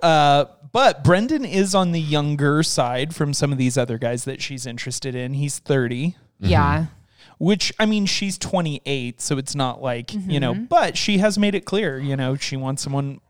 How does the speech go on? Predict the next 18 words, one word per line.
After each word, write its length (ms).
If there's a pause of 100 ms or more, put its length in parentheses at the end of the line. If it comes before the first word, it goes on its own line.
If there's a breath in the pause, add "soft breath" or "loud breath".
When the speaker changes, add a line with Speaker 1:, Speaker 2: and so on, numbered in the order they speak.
(100)
Speaker 1:
older, 300
more 180
mature, 600 (220)
you 120
Speaker 2:
Yeah. 260
Speaker 1:
know. 40 (120)
Speaker 3:
I 60
think 160
she's 140
twenty-nine, 480
though. 80
I 140
think 180
it's 80
only 160
a 80
year 300
apart. 360